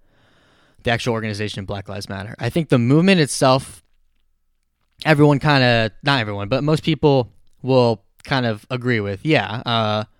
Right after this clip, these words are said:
you know, um, in this country, uh, black people have been taken advantage of. They have been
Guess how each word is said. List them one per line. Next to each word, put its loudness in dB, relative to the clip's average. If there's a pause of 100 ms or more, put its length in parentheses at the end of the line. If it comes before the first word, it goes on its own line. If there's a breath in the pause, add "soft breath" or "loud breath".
(380)
you -6
know, -6 (640)
um, -8 (840)
in -8
this -6
country, -6 (480)
uh, -6 (840)
black -4
people -6
have -6
been -8
taken -8
advantage -6
of. -4
They -8
have -8
been -10